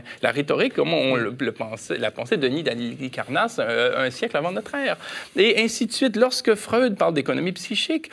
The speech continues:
c'est parce qu'en biologie, on parlait de l'économie animale, les organes qui collaborent les uns avec les autres, ainsi de suite. Il y avait une économie déjà à l'œuvre.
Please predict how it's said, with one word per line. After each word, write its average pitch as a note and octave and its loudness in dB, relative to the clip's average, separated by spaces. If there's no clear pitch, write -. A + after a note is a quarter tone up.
c'est - -2
parce - -2
qu'en A#3 0
biologie, C4 0
on G#3 -2
parlait E3 0
de D#3 -2
l'économie C#3 -2
animale, C#3 -2
les A2+ -2
organes A#2 -4
qui G#2+ -8
collaborent A2+ 0
les G#2+ -4
uns G#2+ -8
avec G#2 -6
les G#2 -6
autres, A#2+ -6
ainsi - -12
de - -14
suite. E3+ -4
Il E3+ -4
y - -2
avait C#3+ -2
une D#3+ -2
économie G3+ 0
déjà D#3 0
à G1+ -2
l'œuvre. - -8